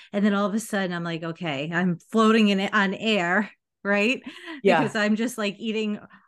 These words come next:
Speaker 1: raw carrot salads and,
Speaker 2: <laughs>
Speaker 1: like, you know, drinking green juice. <laughs> And
Speaker 2: Yeah.
Speaker 1: I'm like, now I'm taking Epsom salt baths and where, you know,
Speaker 2: Right.
Speaker 1: black obsidian and just,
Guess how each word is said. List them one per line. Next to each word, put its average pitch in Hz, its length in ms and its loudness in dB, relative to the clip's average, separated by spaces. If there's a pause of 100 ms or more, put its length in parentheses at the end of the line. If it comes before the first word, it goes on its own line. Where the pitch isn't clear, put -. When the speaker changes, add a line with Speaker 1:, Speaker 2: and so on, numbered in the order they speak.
Speaker 1:
raw 220 300 -4
carrot 202 440 -4
salads 196 720 -4 (320)
and, 220 240 2
Speaker 2:
<laughs> 208 120 2
Speaker 1:
like, 214 320 0
you 262 120 0
know, 214 480 2
drinking 220 440 -4
green 233 340 0
juice. 185 600 -10
<laughs> 480 340 -12
And 294 160 -4 (120)
Speaker 2:
Yeah. - 280 2
Speaker 1:
I'm 277 120 -2
like, 233 280 -2 (440)
now 214 200 0
I'm 220 200 2
taking 202 280 -6
Epsom 214 340 -6
salt 190 340 -6
baths 190 560 -6 (320)
and 190 180 -2
where, 190 100 0
you 190 120 0
know, 170 100 2
Speaker 2:
Right. 175 180 -6
Speaker 1:
black 190 320 -2
obsidian 180 680 -2
and 170 120 -4
just, 190 320 -8